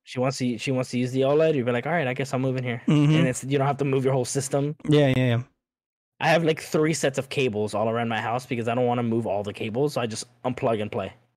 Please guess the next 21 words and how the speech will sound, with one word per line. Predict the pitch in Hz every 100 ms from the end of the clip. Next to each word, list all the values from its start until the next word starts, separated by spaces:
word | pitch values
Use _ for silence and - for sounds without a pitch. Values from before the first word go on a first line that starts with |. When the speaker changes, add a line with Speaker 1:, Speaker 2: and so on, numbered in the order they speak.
| _ -
Speaker 1:
<laughs> | 202 - _ _ _ _
Speaker 2:
That's | 131 -
pretty | 131
good. | 117 - _
That's | 117
pretty | - -
good. | - _ _ -
I |
should | 160 117
do |
that | 104 -
too. | -
Speaker 1:
Yep. | 92 - _ _ - - _ _ _ - - _ _ _ _ _ _ _ _ - _ _ _ _ _ _ _ _ _ -
Speaker 2:
Moving | 208 147
on. | 113 - _ _ _ _ _ _ _ _ _ _ _ _ _ _ _ _ _ -
Xbox | 208 269 190
Cloud | 196 196 190
Gaming, | 165 220 247 127 101
sticking | - 277 302 220 120 110
with | 120 -
them. | 120 143 339